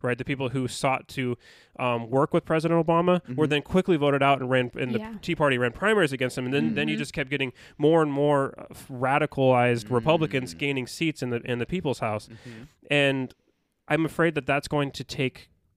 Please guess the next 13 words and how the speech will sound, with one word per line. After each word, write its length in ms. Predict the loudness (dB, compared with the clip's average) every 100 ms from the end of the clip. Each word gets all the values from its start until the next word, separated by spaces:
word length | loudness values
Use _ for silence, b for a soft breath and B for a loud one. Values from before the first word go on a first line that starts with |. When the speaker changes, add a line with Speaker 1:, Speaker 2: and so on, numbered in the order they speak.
| _ _ -6
Speaker 1:
control 380 | -4 -2 -2
of 60 | 0
the 40 |
Democratic 420 | -2 -4 -2 -4 -2
Party, 340 | -2 -2 -6 B B
as 180 | -2 0
you 80 | -2
see 300 | -4 -2 -2
seasoned 560 | -4 -2 -2 0 -2 0
veterans 560 | 0 0 -2 -4 -4
like 160 | -4 -2
Nancy 280 | -2 -4 -6
Pelosi, 560 | 0 2 2 0 -2